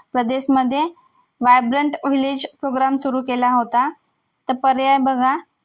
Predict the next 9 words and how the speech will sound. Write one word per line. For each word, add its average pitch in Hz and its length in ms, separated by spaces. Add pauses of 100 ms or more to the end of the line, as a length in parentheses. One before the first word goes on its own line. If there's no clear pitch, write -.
(560)
नरेंद्र 269 480
मोदी, 262 440 (240)
अमित 254 300
शहा, 277 400 (120)
राहुल 269 360
गांधी 262 360
आणि 262 300
योगी 247 380 (340)
आदित्यनाथ. 247 640